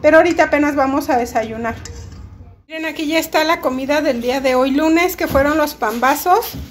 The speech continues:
Aquí ya están preparados, que es la longaniza con papas. Le puse crema y lechuga con espinacas.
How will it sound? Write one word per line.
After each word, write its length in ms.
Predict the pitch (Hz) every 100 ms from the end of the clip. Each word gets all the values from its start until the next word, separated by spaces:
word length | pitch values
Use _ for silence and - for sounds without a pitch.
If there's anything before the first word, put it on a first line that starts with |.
| - - - -
Aquí 280 | 254 247 285
ya 100 | 294
están 300 | 294 302 285
preparados, 680 | 302 294 254 262 302 330 349
que 200 | - 294
es 100 | 311
la 260 | 320 302 277
longaniza 680 | 254 240 240 254 277 311
con 220 | 302 240 240
papas. 400 | 302 - 359 349
Le 120 | 262
puse 360 | - 277 320
crema 520 | 294 285 294 311 320 -
y 200 | 320 339
lechuga 680 | 311 254 254 - 262 247 247 - -
con 180 | 240
espinacas. 720 | 240 - 277 254 254 247 247